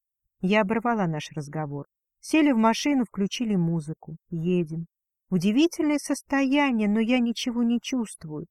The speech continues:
Нет страха, смятения, обиды. Ничего нет. Время пролетело незаметно. Подъехали к его дому.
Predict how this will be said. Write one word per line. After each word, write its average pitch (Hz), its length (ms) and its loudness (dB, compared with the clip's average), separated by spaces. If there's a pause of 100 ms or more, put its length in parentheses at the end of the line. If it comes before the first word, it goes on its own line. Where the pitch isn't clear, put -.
(240)
Нет 330 240 4
страха, 269 480 0
смятения, 214 720 0
обиды. 196 500 -2 (260)
Ничего 311 460 2
нет. 143 240 -8 (680)
Время 277 400 4
пролетело 226 760 0 (200)
незаметно. 196 800 -2 (140)
Подъехали 202 560 0
к - 80 -8
его 196 300 -2
дому. 151 440 -6